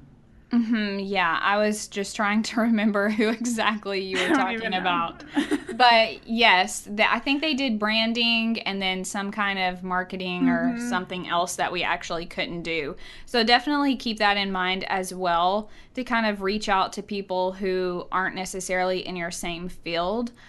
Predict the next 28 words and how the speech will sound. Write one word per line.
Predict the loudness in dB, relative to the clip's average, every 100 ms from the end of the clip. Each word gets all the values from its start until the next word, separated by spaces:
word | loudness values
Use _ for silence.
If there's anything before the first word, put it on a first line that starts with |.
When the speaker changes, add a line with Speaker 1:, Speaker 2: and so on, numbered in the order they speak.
| -20 -20 -2
Speaker 1:
But | 6 8 8 6 2 -2 0
I | 4 4 2 -4 -8 -6
do | -2 0 0
think | 0 0 2 2
that | 0
you | 0 -6
can | -6 -4 0 2 2
benefit | 0 -2 -4 -2 -2 0
from | -4 -2
also | 0 0 -2 -4
reaching | -4 -4 -6 -6 -4
out | -4 -6 -8
to | -6 -6 -4
other | -2 0 0
designers. | -2 -6 -4 -4 -2 -2 -2 -4 -12 -20 -8
You | -2
just | 0 0
need | -4 -4
to | -4
be | -4
strategic | -6 -6 -10 -10 -4 -2 0 0 0 -4
in | -8 -8 -10 -12
what | -2 0 0 -2
designers | -6 -4 -4 -4 -6
you're | -8
reaching | -10 -10 -12 -4
out | -2 -2 -4
to. | -10 -8 -10